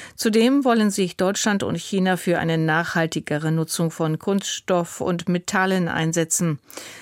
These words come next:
Bundesumweltministerin Lemke erklärte nach der Unterzeichnung eines entsprechenden Aktionsplans,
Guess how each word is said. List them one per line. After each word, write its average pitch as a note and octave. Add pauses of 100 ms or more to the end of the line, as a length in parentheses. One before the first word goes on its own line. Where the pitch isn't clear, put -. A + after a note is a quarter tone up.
(240)
Bundesumweltministerin F3
Lemke E3+
erklärte A#3
nach G3+
der G3+
Unterzeichnung A3
eines G3+
entsprechenden F#3+
Aktionsplans, G#3+